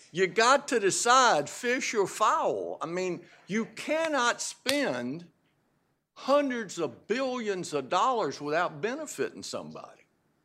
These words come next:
So if we want to benefit all the people that have lost from it,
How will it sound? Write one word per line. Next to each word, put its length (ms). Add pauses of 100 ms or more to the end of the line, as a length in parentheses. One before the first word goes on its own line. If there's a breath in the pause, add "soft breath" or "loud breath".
(840)
So 300
if 180
we 120
want 260
to 60
benefit 580
all 200
the 220
people 240
that 100
have 120
lost 460
from 360
it, 220